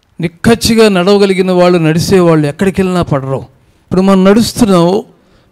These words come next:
ఇంటికాడ నుంచి ఇక్కడ దాకా నడిచి వచ్చాం, ఎక్కడ పడిపోయామా? ఆత్మీయంగా కూడా ఎదిగినటువంటి వాళ్ళు పడరు.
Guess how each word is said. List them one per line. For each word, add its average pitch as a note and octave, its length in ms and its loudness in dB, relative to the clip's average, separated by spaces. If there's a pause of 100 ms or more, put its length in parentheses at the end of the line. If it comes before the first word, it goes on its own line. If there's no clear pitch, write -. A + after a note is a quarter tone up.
ఇంటికాడ G#3+ 380 0
నుంచి G#3+ 220 0
ఇక్కడ G3 160 2
దాకా G3+ 160 4
నడిచి G3+ 340 2
వచ్చాం, F#3 280 -2
ఎక్కడ F#3 140 -2
పడిపోయామా? A#3+ 680 2 (920)
ఆత్మీయంగా G3 720 0
కూడా E3+ 340 0
ఎదిగినటువంటి E3 840 -2
వాళ్ళు D3+ 300 -4
పడరు. F3+ 480 2